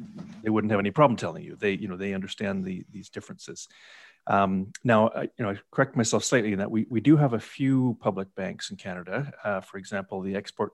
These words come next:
Development Corporation, the E D C, um, at a, at a federal level, uh, and then the B D C, the Business Development Corporation. These,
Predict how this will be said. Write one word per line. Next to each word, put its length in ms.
Development 400
Corporation, 640
the 160
E 40
D 120
C, 380
um, 600
at 140
a, 120
at 120
a 40
federal 380
level, 500
uh, 440
and 180
then 100
the 60
B 180
D 120
C, 200
the 120
Business 340
Development 380
Corporation. 500
These, 420